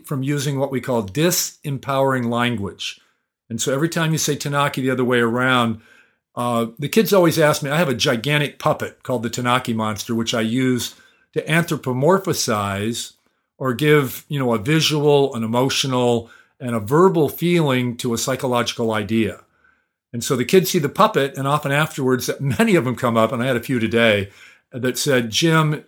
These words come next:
is the Tanaki monster real?"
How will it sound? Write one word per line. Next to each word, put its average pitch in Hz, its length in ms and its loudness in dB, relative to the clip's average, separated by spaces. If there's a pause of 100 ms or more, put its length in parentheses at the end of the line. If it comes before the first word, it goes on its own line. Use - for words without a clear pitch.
(140)
is 151 600 -4
the 131 120 -6
Tanaki 175 420 0
monster 135 400 -4
real?" 131 580 -2